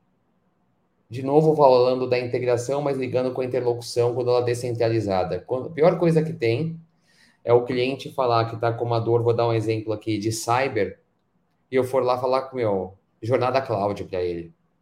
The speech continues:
Sabe? Meu, beleza, mas, assim, você não pode você achar que é inspetor bugiganga pro cliente, sabe? Se você não integrar todas essas disciplinas numa conversa única, você vai parecer um inspetor bugiganga na frente do cliente.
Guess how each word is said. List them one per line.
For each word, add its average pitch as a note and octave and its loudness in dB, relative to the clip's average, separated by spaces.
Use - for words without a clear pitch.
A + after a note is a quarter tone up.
Sabe? F#2+ -4
Meu, D3+ 2
beleza, C3+ 4
mas, A2 -2
assim, A#2+ -2
você B2+ -8
não C#3+ -6
pode D3+ 4
você B2 -4
achar A#2+ 0
que B2+ -6
é - -6
inspetor A#2 0
bugiganga A2 0
pro G2+ -8
cliente, G2 -6
sabe? G#2+ -2
Se A#2+ -8
você B2+ -2
não F3 2
integrar B2 2
todas E3+ 4
essas B2+ -4
disciplinas A2 -2
numa A2+ -2
conversa A2+ 0
única, C#3+ 0
você A#2+ -6
vai D3 2
parecer D3 -2
um D3+ 2
inspetor D#3 0
bugiganga C3+ 0
na A#2+ 0
frente A#2 -6
do A#2 -8
cliente. F#2 -10